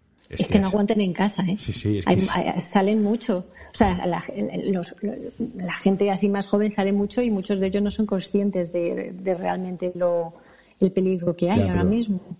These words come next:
Speaker 1: yo no sé cómo los tíos que legislan, no sé si pasan por lo mismo que ellos, ¿eh? Porque están todo el día encerrados, con mascarillas, sin poder. Uf.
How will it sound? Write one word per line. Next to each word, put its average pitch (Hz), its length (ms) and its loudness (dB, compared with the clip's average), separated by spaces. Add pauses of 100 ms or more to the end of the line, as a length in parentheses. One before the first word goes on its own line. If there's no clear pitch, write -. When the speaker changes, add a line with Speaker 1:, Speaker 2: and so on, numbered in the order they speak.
Speaker 1:
yo 95 240 -2
no 101 100 0
sé 110 180 -2
cómo 107 300 0
los 92 200 -6
tíos 113 180 0
que 117 80 -2
legislan, 110 580 -2
no 117 80 0
sé 113 120 -2
si 120 100 -4
pasan 104 260 -4
por 95 120 -4
lo 90 60 -2
mismo 92 260 -6
que 85 100 -8
ellos, 95 220 -6
¿eh? - 100 -14
Porque 85 220 -6
están 90 280 -10
todo 98 160 -6
el 104 60 -2
día 110 100 0
encerrados, 101 720 -6
con 92 160 -6
mascarillas, 95 640 -4
sin 98 140 -8
poder. 87 180 -12
Uf. - 320 -12